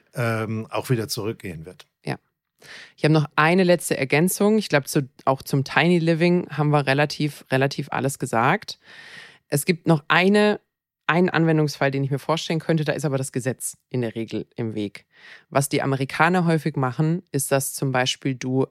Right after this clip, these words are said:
Speaker 2: ein kleines Gasthäuschen auf deinem Grundstück hast und das wird eben so gebaut. Das könnte ich mir auch in Deutschland gut vorstellen. Es gibt eine Menge Leute, die,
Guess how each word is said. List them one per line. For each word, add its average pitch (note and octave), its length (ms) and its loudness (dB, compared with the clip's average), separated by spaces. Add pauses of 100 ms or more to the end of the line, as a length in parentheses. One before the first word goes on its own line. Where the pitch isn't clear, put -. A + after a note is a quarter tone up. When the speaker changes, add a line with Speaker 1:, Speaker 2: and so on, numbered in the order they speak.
Speaker 2:
ein C3 160 -2
kleines A#2+ 400 -4
Gasthäuschen E3 880 -2 (460)
auf C#3+ 120 0
deinem D3+ 220 2
Grundstück E3 520 0
hast G3 240 0
und D3 160 -2
das C#3 260 0
wird D#3+ 140 2
eben D3 260 0
so E3 540 0
gebaut. E3+ 560 0
Das - 160 -6
könnte C3+ 220 -2
ich - 80 -14
mir G#2+ 100 0
auch A2+ 60 -6
in B2+ 80 0
Deutschland A#2 420 -2
gut D#3 160 -4
vorstellen. D#3+ 360 -2
Es D#3+ 80 -8
gibt - 180 -8
eine B2+ 80 -2
Menge C3+ 180 4
Leute, C#3 420 4
die, C#3 300 -4